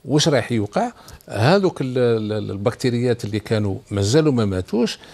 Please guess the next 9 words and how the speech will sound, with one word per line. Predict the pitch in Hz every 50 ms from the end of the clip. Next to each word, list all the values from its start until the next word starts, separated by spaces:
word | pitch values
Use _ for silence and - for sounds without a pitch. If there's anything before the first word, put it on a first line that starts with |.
| - - - -
يبداو | 131 139 135 135 139 127
بالعقل | 113 120 113 107 104 - - - 196 240 233 196 - -
يسترجعوا | 120 - - - 165 151 123 113 113 113 107
القوة | 101 - 131 120 113 110 107
نتاعهم، | 98 - 110 104 - - 214 240 262 262 - _ - - - - - - -
وكي | 160 - - - 220
يسترجعوا | 196 - - 185 156 143 127 135 135
القوة | 123 - 131 127 123 123
نتاعهم | 117 - - 120 107 - 120 110 104